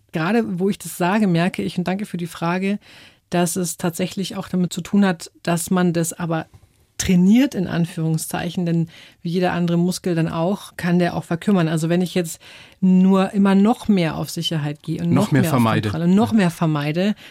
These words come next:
Speaker 1: dann denke ich auch, wie du gesagt hast, dass es im Laufe des Lebens, also im Alter, dann eher noch mehr so wird, dass ich Angst hab vor dem, was ich nicht kenne.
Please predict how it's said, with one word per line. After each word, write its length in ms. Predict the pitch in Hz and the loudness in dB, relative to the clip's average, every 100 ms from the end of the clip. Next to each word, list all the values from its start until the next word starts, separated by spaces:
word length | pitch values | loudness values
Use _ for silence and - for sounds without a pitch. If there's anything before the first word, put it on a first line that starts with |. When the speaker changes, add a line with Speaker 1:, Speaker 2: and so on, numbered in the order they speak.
| - | -8
Speaker 1:
dann 500 | - 175 214 226 226 | 0 4 4 4 2
denke 220 | 196 185 190 | 0 -2 -2
ich 140 | 175 | -4
auch, 100 | 175 | 0
wie 60 | 190 | 0
du 100 | 175 | 0
gesagt 360 | 170 170 175 | 0 -2 -2
hast, 180 | 185 - | -6 -4
dass 100 | 165 | -4
es 140 | 170 | -2
im 80 | 165 | 0
Laufe 260 | 160 175 175 | 0 -2 -4
des 160 | 156 | -4
Lebens, 340 | 175 185 202 180 | 0 2 2 0
also 140 | 175 | -4
im 140 | 165 156 | -4 -4
Alter, 420 | 175 180 185 180 | -4 -4 -6 -4
dann 180 | 170 175 | -4 -4
eher 220 | 175 170 | -2 0
noch 400 | 175 175 175 - | 2 0 -2 -2
mehr 220 | 175 165 | -2 0
so 180 | 160 156 | -2 -2
wird, 180 | 165 165 | -2 -2
dass 100 | 156 | -4
ich 180 | - | -4
Angst 280 | 156 147 - | -4 -4 -4
hab 200 | 156 - | -8 -8
vor 160 | - 156 | -6 -4
dem, 180 | 156 151 | -2 -2
was 120 | 143 | -4
ich 120 | 139 | -4
nicht 160 | 147 - | -6 -6
kenne. 440 | - 160 220 285 | -2 0 0 -2